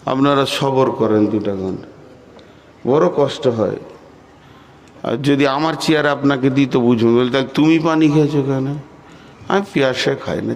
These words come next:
চারখানা ট্যাবলেট খেয়ে উঠেছি। অনেক চাপে থাকি ভাই, একটু ধৈর্য ধরেন। দিনের কথা ধৈর্যের মধ্য দিয়ে শুনলেই ভালো হয়।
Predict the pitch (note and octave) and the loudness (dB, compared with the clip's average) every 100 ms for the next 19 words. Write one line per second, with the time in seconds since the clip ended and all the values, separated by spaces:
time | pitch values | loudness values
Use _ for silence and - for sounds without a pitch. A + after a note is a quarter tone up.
0 | - - E3 E3+ F3 F3+ F3 C3+ A#2 A2+ | -4 -2 0 -2 2 2 2 0 0 2
1 | A#2 - - B2 A#2 A2 - - - - | 0 -2 -8 -4 -2 -2 -4 -10 -12 -16
2 | - - - B3+ A#3 - - - - - | -20 -20 -20 -18 -18 -20 -20 -20 -20 -20
3 | - - C#3+ D#3+ F3+ - - A#2 A#2+ D3 | -20 -8 -4 0 -2 -2 -2 -2 0 -2
4 | B2 A2+ - A2+ G#2 F#2+ - C3 - - | 0 -2 -2 -4 -2 -6 -8 -16 -18 -20
5 | - - - - D#3+ D#3+ D4 A3+ C#3+ A#2 | -20 -20 -20 -8 -8 -2 0 2 2 2
6 | B2 G2+ G2+ F2 - - - - - - | 0 0 -2 -4 -6 -16 -20 -20 -20 -4
7 | A#2 D#3+ D#3 D3 C#3 C3 C3 A#2+ A#2 A2 | 2 2 2 0 -2 0 0 2 0 2
8 | C3+ A#2 A2+ G#2+ A#2 A#2+ A#2+ - A2+ A2+ | 2 2 0 2 2 2 0 0 4 4
9 | C3 F#2+ F2+ F2+ F#2 F2+ | 4 0 -2 0 0 -2